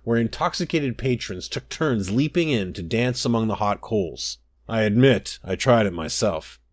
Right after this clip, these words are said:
It was exhilarating, although I think it would have been better if I had had a few bottles of Flynn before I stepped into the fire.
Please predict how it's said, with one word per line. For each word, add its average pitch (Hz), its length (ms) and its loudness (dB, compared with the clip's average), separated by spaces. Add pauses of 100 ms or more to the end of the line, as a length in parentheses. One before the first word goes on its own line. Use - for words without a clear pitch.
(120)
It 156 80 0
was 120 200 2
exhilarating, 92 840 2 (240)
although 147 280 8
I 160 60 10
think 262 180 2
it 311 120 0
would 214 100 10
have 180 120 6
been 139 240 2
better 113 360 4
if 110 160 -2
I 135 140 4
had 135 140 2
had 151 180 4
a 147 60 0
few 180 200 -2
bottles 139 400 6
of 101 80 -6
Flynn 110 400 -2
before 98 260 -4
I 101 80 0
stepped 120 320 0
into 107 160 0
the 85 100 -6
fire. 107 500 -2